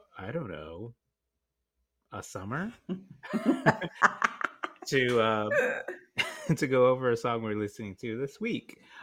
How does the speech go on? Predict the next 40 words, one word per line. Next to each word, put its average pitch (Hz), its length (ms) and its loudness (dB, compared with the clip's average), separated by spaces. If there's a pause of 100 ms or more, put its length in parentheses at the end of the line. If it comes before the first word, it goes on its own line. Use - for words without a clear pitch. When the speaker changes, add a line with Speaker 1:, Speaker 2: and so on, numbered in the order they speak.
(120)
Speaker 1:
Um, 104 280 -4
it 120 60 -8
doesn't 120 220 0
have 117 120 0
to 110 100 -6
do 110 380 -2
with 98 180 -4
this 135 220 -4
week's 156 220 -4 (220)
album 147 420 -2
or 131 340 -4
artist. 160 580 -2
It 113 100 -10
doesn't 104 220 -8
have 98 120 -8
to 101 80 -14
be 90 120 -8
a 82 40 -10
good 185 220 -8
song. 170 260 -4
It 151 60 -8
doesn't 127 160 -14
have 98 80 -12
to 95 80 -12
be 92 120 -6
a 85 40 -8
bad 156 340 -2
song. 156 460 -4 (440)
Um, 101 220 -6
it 113 80 -4
doesn't 127 220 2
have 120 120 0
to 120 80 0
have 104 120 2
a 98 40 -4
music 123 320 -4
video, 160 340 0
but 175 280 -6
it 339 100 -6
can. 104 400 -8